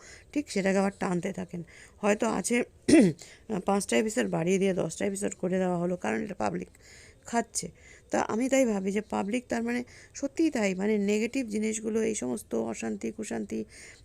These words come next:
কুচুটে পানাগুলো পাবলিক মানুষ, আমরা, পাবলিক তো আমরাই, আমরাই বেশি দেখতে ভালোবাসি। কোথাও ঝগড়া, যেটা YouTube-এও দেখছি, কোথাও ভালো জিনিস মা-, কটা মানুষ দেখছে, ভালো কথা কটা মানুষ শুনছে, শুনছে না তা নয়, শুনছে,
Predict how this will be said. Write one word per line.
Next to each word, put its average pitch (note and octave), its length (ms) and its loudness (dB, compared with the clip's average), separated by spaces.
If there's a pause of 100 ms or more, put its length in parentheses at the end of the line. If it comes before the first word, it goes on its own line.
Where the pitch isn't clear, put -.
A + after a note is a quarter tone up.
(120)
কুচুটে A3 300 0
পানাগুলো G#3+ 460 2
পাবলিক G#3+ 380 -2
মানুষ, G#3 440 -2 (300)
আমরা, G3 340 0
পাবলিক F#3+ 360 -2
তো B3+ 80 0
আমরাই, A3+ 320 0 (340)
আমরাই G#3+ 320 2
বেশি G#3+ 240 -2
দেখতে G#3+ 280 -2
ভালোবাসি। G3+ 520 0
কোথাও G3+ 340 -2
ঝগড়া, G3 380 -2 (360)
যেটা A3+ 280 2 (500)
YouTube-এও A#3 500 2
দেখছি, F#3+ 400 -6 (340)
কোথাও G#3+ 220 4
ভালো G3+ 280 4
জিনিস A#3+ 340 2
মা-, G#3 260 0
কটা A3 240 -2
মানুষ B3 300 2
দেখছে, F#3 440 -2
ভালো G3 220 0
কথা G#3+ 260 -2
কটা G#3 200 -2
মানুষ A#3 260 -4
শুনছে, F#3 360 -6
শুনছে A3 360 -4
না A3+ 220 -2 (400)
তা B3+ 120 0
নয়, G#3 180 -2
শুনছে, A3+ 480 -4